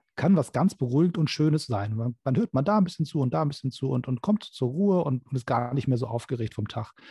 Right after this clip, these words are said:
Und das kann das auch. Und das andere ist, glaube ich, ähm, dass es eine Spielwiese ist. Da pass-, äh, sp-, die, die Menschen mögen ganz gerne spielen.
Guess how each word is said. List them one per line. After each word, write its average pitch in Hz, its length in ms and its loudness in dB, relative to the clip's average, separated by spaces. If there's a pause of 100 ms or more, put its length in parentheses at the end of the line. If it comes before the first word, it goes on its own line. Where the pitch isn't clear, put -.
(360)
Und 127 100 0
das 165 160 -2
kann 165 220 0
das 151 240 0
auch. 107 340 -8 (920)
Und 147 280 -2 (680)
das 151 140 -2
andere 185 320 6
ist, - 220 -6
glaube 147 340 4
ich, - 220 -2 (140)
ähm, 135 400 4 (420)
dass 143 180 0
es 147 100 -2
eine 135 200 2
Spielwiese 123 640 0
ist. 113 340 -10
Da 131 60 0
pass-, 123 240 -4
äh, - 80 -12
sp-, - 240 -10 (100)
die, 160 140 -6 (160)
die 135 60 0
Menschen 165 360 4
mögen 170 280 4
ganz 147 240 0
gerne 143 220 2
spielen. 101 640 -4